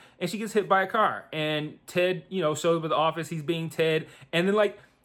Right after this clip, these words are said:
him being Ted almost was, like, a little bit cringy because now we know that she doesn't particularly like him that much. Whereas, you know, we feel like we like Ted. Everybody fucking likes Ted. Who doesn't like Ted?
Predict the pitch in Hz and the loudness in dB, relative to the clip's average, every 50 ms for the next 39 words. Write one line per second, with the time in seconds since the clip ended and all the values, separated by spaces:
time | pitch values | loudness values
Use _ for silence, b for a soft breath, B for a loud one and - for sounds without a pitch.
0 | _ - - 262 311 339 302 247 277 269 262 247 226 - - - 226 214 208 190 | _ -2 0 2 2 2 0 -2 0 0 0 0 0 -2 -4 -2 0 2 4 4
1 | 185 170 165 - - - 185 220 277 302 330 269 - - 240 240 202 208 196 180 | 4 4 2 -2 -6 -4 -2 0 0 2 0 0 -2 -2 -4 -2 2 2 2 2
2 | 190 196 180 175 170 185 190 214 208 185 - 190 190 185 - - - - 208 226 | 2 0 0 2 4 6 6 6 6 6 4 2 2 0 -6 -10 -6 -4 -2 -2
3 | 247 247 175 135 139 131 131 131 B B B B B B - 180 175 226 202 170 | 0 -2 -2 -2 0 0 -2 -2 B B B B B B -6 -4 0 2 2 2
4 | 180 185 190 190 208 208 202 185 180 190 202 190 170 147 - - 165 139 160 165 | 2 2 2 4 4 2 2 2 2 4 4 4 2 -2 -6 -6 -2 0 0 0
5 | 165 180 - - 156 - 175 160 151 175 165 160 151 151 147 139 127 - 139 147 | 0 -2 -4 -6 -6 -4 -2 -2 0 0 0 0 0 -2 -2 -4 -6 -6 -2 -2
6 | 196 240 240 175 143 127 117 104 90 - 113 98 82 - - - - b b b | -2 -2 0 -2 -2 -2 -2 -4 -6 -8 -10 -10 -10 -10 -12 -16 -20 b b b
7 | b b b b 160 190 190 190 185 254 269 240 233 233 277 359 - - 226 214 | b b b b 2 4 4 4 2 2 0 0 2 2 2 0 0 2 2 4
8 | 220 208 226 320 370 494 508 539 523 - - - 175 135 135 - - - - 392 | 4 4 2 0 -2 0 0 0 -2 -2 0 0 0 2 2 2 0 0 2 0
9 | 214 190 160 - - 139 135 147 120 110 110 117 - - - 131 139 185 311 320 | 0 0 0 -2 -4 -4 -4 -6 -10 -10 -10 -12 -12 -10 -8 -6 -4 -2 0 0
10 | 294 277 269 247 247 226 - - 226 175 131 101 98 - | 0 -2 -2 -2 -4 -4 -4 -4 -4 -2 -2 -4 -6 -10